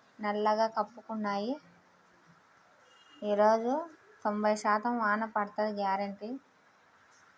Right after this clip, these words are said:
ఐదు రోజులు తుఫాను ఉందన్నారు. తుఫాను కంటే, ఆ, భారీ వర్షం పడేటట్టుంది.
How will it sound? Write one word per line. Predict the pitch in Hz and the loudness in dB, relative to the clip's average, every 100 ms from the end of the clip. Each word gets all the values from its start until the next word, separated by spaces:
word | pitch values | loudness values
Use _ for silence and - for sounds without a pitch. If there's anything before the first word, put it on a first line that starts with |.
| _ - | _ 0
ఐదు | 214 214 | 0 4
రోజులు | 220 233 240 247 | 4 4 0 0
తుఫాను | 240 247 233 240 | -2 2 2 2
ఉందన్నారు. | 233 220 214 214 220 | 0 0 2 0 0
తుఫాను | - 220 233 233 240 | -6 -4 -2 0 -2
కంటే, | 233 233 226 226 | -2 -2 -2 -2
ఆ, | 226 226 226 214 214 202 208 202 | -4 -2 0 2 2 0 -4 4
భారీ | 202 208 | 4 4
వర్షం | 226 226 - 240 233 | 2 -2 -2 -4 0
పడేటట్టుంది. | 214 214 208 202 202 202 208 | 0 0 -2 -8 -10 -10 -12